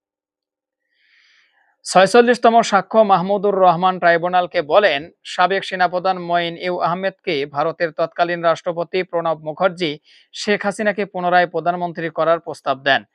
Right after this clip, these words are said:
সঙ্গে চাকরির নিশ্চয়তা, অর্থনৈতিক সুবিধা ও সেফ এক্সিটের প্রস্তাবও দেন।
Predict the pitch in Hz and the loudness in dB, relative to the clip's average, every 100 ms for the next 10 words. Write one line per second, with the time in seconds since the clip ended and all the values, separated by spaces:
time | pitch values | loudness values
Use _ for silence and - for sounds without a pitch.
0 | _ _ - - 165 185 202 190 165 165 | _ _ -12 -8 -4 -2 -2 0 0 0
1 | 156 139 _ - 151 135 156 139 120 120 | -2 -2 _ -16 -12 -6 -2 -2 0 -2
2 | 95 _ _ 165 151 - 156 143 143 - | -2 _ _ -4 -4 -2 -4 -4 -6 -6
3 | 156 170 208 208 185 156 135 - 180 196 | -4 2 4 4 2 0 -2 -4 -2 0
4 | 190 _ _ _ _ 160 151 156 147 143 | -4 _ _ _ _ -4 -2 -4 -2 -4
5 | 127 - - 208 - 160 139 127 135 | -4 -10 -8 -8 -2 -2 -2 0 0